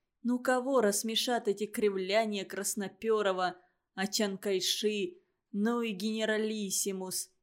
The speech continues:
или Бидо. Мишка пыжится, но какой из него дипломат? И он, Бугров, автор. Но ребята ничего не замечали. Наоборот, закончив репетицию, они столпились у рояля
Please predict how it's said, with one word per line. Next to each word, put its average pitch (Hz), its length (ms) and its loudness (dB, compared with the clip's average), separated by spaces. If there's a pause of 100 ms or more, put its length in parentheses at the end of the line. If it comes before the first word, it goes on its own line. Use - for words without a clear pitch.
или 202 460 8 (120)
Бидо. 190 800 0 (200)
Мишка 254 520 2
пыжится, 214 560 0
но 226 140 0
какой 247 480 0
из 196 140 2
него 247 300 2
дипломат? 233 800 0 (300)
И 196 160 4
он, 214 460 6 (240)
Бугров, 202 800 0
автор. 190 720 -4 (920)
Но 226 140 10
ребята 311 400 6
ничего 285 640 -2
не 262 180 -2
замечали. 214 760 2 (200)
Наоборот, 208 800 2 (200)
закончив 214 600 0
репетицию, 214 640 0
они 208 240 2
столпились 202 640 -2
у 190 80 -2
рояля 202 580 0